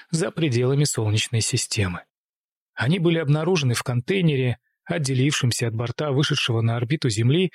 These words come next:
чужого космического корабля. Сбросив груз, он тут же покинул земную орбиту с необычайной стартовой скоростью. Белый город в океане. Планета двух солнц.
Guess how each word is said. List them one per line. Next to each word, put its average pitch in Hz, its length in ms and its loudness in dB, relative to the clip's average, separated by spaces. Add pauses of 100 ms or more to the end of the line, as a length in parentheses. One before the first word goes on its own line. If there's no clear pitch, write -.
(120)
чужого 143 420 0
космического 120 760 -2
корабля. 120 540 -4 (840)
Сбросив 131 500 -2
груз, 170 440 0 (400)
он 208 200 0
тут 170 280 0
же 143 100 -2
покинул 123 480 -2
земную 117 400 2
орбиту 151 480 0 (100)
с - 140 -6
необычайной 143 680 2
стартовой 117 480 -4
скоростью. - 680 -6 (720)
Белый 160 360 2
город 160 360 0
в 143 60 2
океане. 127 600 -2 (1040)
Планета 127 680 0 (200)
двух 113 320 -2
солнц. 90 600 -6